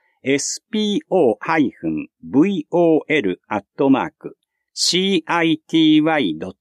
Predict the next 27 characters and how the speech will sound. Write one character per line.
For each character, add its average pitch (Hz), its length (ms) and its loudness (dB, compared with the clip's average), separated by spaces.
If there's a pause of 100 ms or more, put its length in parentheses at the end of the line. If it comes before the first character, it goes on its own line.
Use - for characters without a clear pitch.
(120)
ト 92 180 -6 (380)
ケ 196 360 2
ー 175 60 -4
ア 185 80 0
イ 180 140 -2
テ - 180 -8
ィ 165 220 0
ー 151 220 2
エ - 20 2
ー 87 80 -4
ド 98 140 0
ッ - 20 -20 (240)
ト 147 260 0
エ 123 140 0
ル 139 160 4
ジ 120 320 -2
ー 78 40 -14
ド 98 100 -2
ッ 92 40 -4 (240)
ト 160 200 0 (120)
ジ 98 140 -4
ェ 95 60 2
ー 82 60 -6
ピ - 220 -12
ー - 20 -20
で - 60 -10
す。 - 240 -8